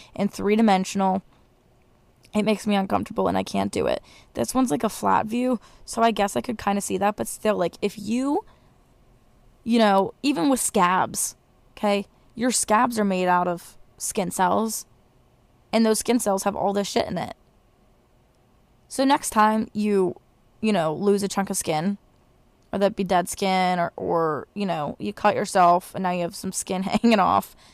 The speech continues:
just remember that, like, there, there's a, there's a Golgi apparatus in there. Make sure you say hi to it, too.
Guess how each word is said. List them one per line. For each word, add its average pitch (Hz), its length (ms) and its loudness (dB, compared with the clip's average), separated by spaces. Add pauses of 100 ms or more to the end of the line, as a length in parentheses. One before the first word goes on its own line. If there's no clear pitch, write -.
(400)
just 269 380 -6 (320)
remember 208 640 0
that, 170 320 0
like, 160 380 -6 (1800)
there, 214 420 -2
there's 220 360 -4
a, 214 360 -2 (220)
there's 220 220 -2
a 226 60 -2
Golgi 202 380 -2
apparatus 95 460 0
in - 80 -10
there. 113 240 -10 (1200)
Make 202 160 -6
sure 208 120 -6
you 208 60 -4
say 202 140 -6
hi 190 200 -2
to - 100 -6
it, - 140 -12
too. 175 260 -6